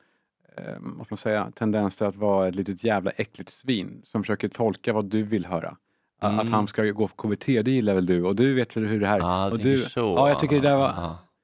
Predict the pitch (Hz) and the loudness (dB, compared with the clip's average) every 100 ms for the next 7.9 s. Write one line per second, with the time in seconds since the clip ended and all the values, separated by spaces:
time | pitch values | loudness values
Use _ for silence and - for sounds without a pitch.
0 | _ _ - 131 147 147 135 143 - 104 | _ _ -2 4 6 6 6 6 6 4
1 | 107 117 151 151 101 87 87 - 147 156 | 6 8 6 4 2 2 -4 -4 2 4
2 | 156 175 147 180 165 139 135 131 - 147 | 6 4 6 4 6 4 4 -2 -2 -8
3 | - 147 104 107 139 139 131 143 135 135 | 2 4 4 2 2 2 4 2 2 2
4 | 147 127 127 131 131 95 92 95 98 92 | 2 2 0 0 0 2 4 6 6 4
5 | 95 98 87 87 82 - 76 - 76 147 | 4 2 4 2 2 -2 -6 -6 -2 0
6 | 151 101 95 - 92 90 92 87 90 92 | 0 -2 -6 -2 0 0 0 2 2 4
7 | 98 98 - - 127 104 117 90 | 2 0 0 2 4 4 4 2